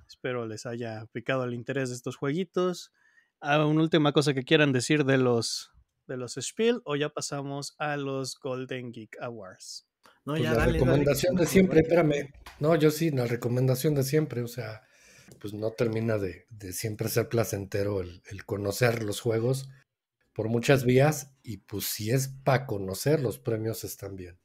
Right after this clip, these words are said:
Speaker 3: Pero si es un argumento de compra, olvídenlo, ¿eh? Este, no es por ahí.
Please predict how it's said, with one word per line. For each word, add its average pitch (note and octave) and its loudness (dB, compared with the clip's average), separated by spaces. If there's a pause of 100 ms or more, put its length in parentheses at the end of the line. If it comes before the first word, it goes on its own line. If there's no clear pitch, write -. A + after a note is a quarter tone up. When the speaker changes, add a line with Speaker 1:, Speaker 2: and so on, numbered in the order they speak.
Speaker 3:
Pero G2+ -8
si C3 2
es C3 4
un C3+ 8
argumento A#2+ 2
de G2+ -2
compra, C3+ 2
olvídenlo, G2 -6
¿eh? A#2 -8
Este, - -18 (400)
no A#2+ 0
es B2+ 0
por G2 -4
ahí. G#2 -6